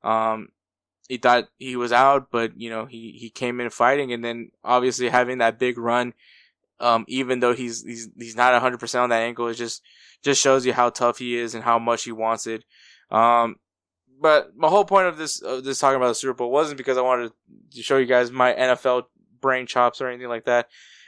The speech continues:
Um, it's, especially in the soccer side of things, man, it's always that great graphic that comes, look,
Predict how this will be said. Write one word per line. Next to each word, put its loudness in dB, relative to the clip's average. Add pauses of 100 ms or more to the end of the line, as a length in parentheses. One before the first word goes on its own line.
(100)
Um, 4 (1080)
it's, 0 (260)
especially 2
in 0
the 2
soccer 2
side 4
of 0
things, -6
man, -6 (1600)
it's 0
always 2
that 4
great 0
graphic 2
that -4
comes, 0
look, 4